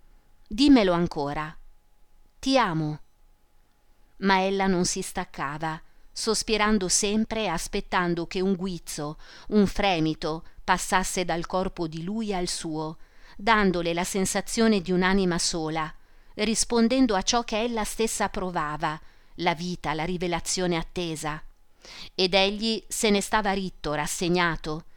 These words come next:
e la luna li illuminava entrambi freddamente serena. "Camminiamo, ti passerà." Marta non disse più nulla.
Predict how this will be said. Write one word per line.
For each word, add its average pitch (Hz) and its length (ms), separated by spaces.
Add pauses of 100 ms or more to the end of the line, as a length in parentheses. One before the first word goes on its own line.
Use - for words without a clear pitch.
(200)
e 190 160
la 185 100
luna 226 300
li 208 160
illuminava 196 760
entrambi 160 680
freddamente 190 720
serena. 156 680 (1500)
"Camminiamo, 190 720
ti 214 160
passerà." 196 600 (1160)
Marta 202 420
non 202 220
disse 196 340
più 190 180
nulla. 156 540